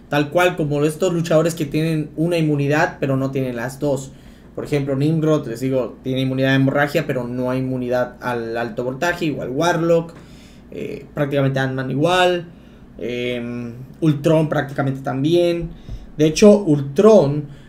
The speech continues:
eh, lo estaban mencionando y sí puede servir porque creo que él no recibe tanto daño de las desventajas de... De hecho, de, de, dependiendo de su habilidad singular, él se cura de vuelta, eh,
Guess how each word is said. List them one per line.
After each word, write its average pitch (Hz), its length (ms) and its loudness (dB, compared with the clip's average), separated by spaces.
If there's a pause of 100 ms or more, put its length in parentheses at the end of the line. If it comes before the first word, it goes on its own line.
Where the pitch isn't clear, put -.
(120)
eh, 147 360 4
lo 147 60 0
estaban 170 240 2
mencionando 160 440 2
y 139 60 2
sí 202 240 -2
puede 208 500 6
servir 175 640 4 (420)
porque 190 680 2
creo 196 340 2
que 165 340 2
él 202 380 4
no 160 260 2
recibe 180 340 0
tanto 170 260 -2
daño 165 300 2
de 147 100 4
las 127 260 -2
desventajas 131 640 -2
de... 120 340 -4 (600)
De 151 220 6
hecho, 202 180 6
de, 156 140 4
de, 143 220 0
dependiendo 151 540 2
de 165 240 2
su 151 180 -2
habilidad 143 440 2
singular, 214 600 2 (380)
él 160 160 2
se 165 240 0
cura 196 440 4
de 151 100 6
vuelta, 147 640 2 (580)
eh, 143 600 4